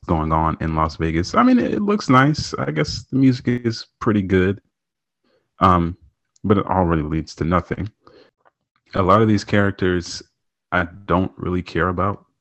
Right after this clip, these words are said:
I barely know their names. And, you know, things happen to them and everybody around them. So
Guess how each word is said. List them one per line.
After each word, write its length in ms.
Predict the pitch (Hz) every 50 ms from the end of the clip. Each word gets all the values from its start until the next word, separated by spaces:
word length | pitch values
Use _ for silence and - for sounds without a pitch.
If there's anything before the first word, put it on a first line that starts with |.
| - -
I 80 | - - - 87
barely 380 | 76 80 82 82 85 87 87
know 160 | 85 82 82 82
their 120 | 85 82
names. 560 | 80 76 73 73 76 76 76 - - - - - _ _ _ _ _ _ _ _ _ _ _ - - -
And, 460 | 80 80 78 76 76 76 73 - - - _ _ _ _ _ _ _ _ _ _ _ _ _ _ _ _ _ _ -
you 80 | - 117
know, 260 | 104 90 98 117 - _
things 220 | - 87 87 90 -
happen 460 | - 107 104 - 76 73 76 80 - _ _ _ _ _ _ _ _ _ _ _ _ -
to 80 | 117
them 380 | 92 90 85 90 98 110 113 - -
and 300 | 82 80 80 82 87 -
everybody 360 | - 85 82 78 78 80 80 80
around 340 | 85 95 98 98 92 82
them. 180 | 76 73 76 - _ _ _ _ _ _ - - - - _ _ -
So 480 | - - - 87 80 80 80 - -